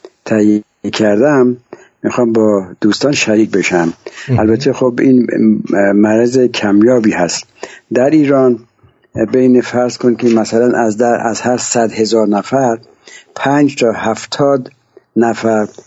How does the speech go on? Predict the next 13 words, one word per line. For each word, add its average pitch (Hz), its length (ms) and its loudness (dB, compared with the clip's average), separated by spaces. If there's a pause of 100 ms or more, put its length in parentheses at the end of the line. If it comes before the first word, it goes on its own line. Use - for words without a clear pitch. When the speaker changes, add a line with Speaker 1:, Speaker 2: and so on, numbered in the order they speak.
(200)
Speaker 1:
ام 107 200 2
اس 110 400 -2 (480)
می‌گیرن 92 640 0 (600)
و، 110 300 -2 (920)
و 120 60 -2
البته 110 440 0
ناگفته 120 480 0
نماند 127 340 2
که 110 100 -2
در 107 180 0
سی - 240 -2
سال 110 280 0
گذشته 101 680 0